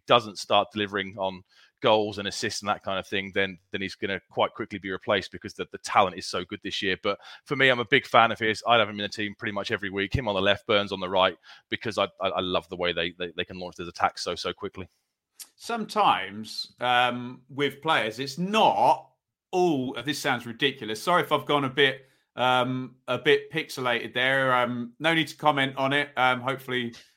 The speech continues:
Speaker 2: uh, we will stabilise in the stream here. I can make myself, um, hide in a minute. In fact, let's do that right now. Let's just bring Kyle Edwards, um,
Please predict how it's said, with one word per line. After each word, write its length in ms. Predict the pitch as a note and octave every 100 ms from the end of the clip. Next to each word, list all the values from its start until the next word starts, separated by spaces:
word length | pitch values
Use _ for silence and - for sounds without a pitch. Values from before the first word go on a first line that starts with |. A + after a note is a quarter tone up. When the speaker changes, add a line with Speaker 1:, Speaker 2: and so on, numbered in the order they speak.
| _
Speaker 2:
uh, 300 | A2+ A#2 A#2 B2
we 140 | C3
will 180 | B2 B2+
stabilise 800 | C3 - D#3+ D3+ B2+ B2 B2 A#2+ -
in 140 | A#2+
the 60 | A2
stream 380 | - B2+ A#2 A2
here. 260 | A2+ A2
I 60 | A2
can 160 | -
make 160 | A2+ A2
myself, 360 | G#2+ G2+ A2 G#2 _ _ _ _ _
um, 460 | A2+ A2+ A2 A2 A2+ - _ _ _
hide 420 | - D3+ C#3 C3+
in 100 | C3
a 40 | B2+
minute. 260 | C3+ A#2+ A2+
In 80 |
fact, 240 | A2+ B2 -
let's 160 | C3
do 140 | C3 C3+
that 180 | B2 A#2+
right 180 | C3
now. 120 | A#2+ B2
Let's 160 | D3
just 120 | E3+
bring 240 | - D3 -
Kyle 320 | C3+ A#2 A#2
Edwards, 440 | A#2 A#2 A2+ - -
um, 360 | A#2 A2+ A2